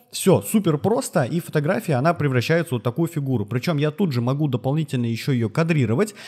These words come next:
Если нажму на фотографию правой кнопкой, выберу пункт «Обрезать», то могу фотографию даже там увеличить, поперемещать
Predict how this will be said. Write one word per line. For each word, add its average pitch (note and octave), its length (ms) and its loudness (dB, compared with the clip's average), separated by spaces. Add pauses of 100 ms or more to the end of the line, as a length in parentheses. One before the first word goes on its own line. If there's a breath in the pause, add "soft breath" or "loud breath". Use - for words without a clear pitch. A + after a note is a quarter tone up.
(140)
Если F3+ 240 0
нажму D3+ 300 0
на C#3 80 0
фотографию D3 480 -2
правой D3 260 0
кнопкой, F3+ 640 -4
выберу B2 760 2
пункт D3+ 360 -2
«Обрезать», C3 720 0 (320 loud breath)
то G#3+ 200 6
могу F3+ 380 0
фотографию D#3 540 0
даже A#2+ 200 0
там B2 180 -2
увеличить, F3+ 640 -2
поперемещать C#3+ 560 -2